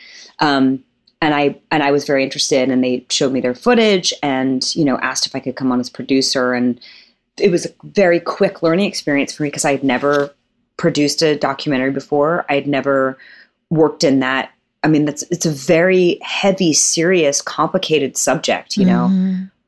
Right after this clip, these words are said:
Speaker 1: And getting to know the girls who were in the film was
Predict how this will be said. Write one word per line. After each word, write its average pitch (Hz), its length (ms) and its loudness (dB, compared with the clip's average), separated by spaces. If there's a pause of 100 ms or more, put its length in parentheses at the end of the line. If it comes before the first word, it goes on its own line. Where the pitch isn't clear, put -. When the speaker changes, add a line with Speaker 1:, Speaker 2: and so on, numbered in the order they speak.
(380)
Speaker 1:
And 147 380 0
getting 175 360 2
to - 120 -2
know 151 520 2
the 147 180 2
girls 135 320 0
who 151 100 -2
were 143 100 2
in 135 100 -2
the 135 60 -8
film 151 560 -2 (760)
was - 280 2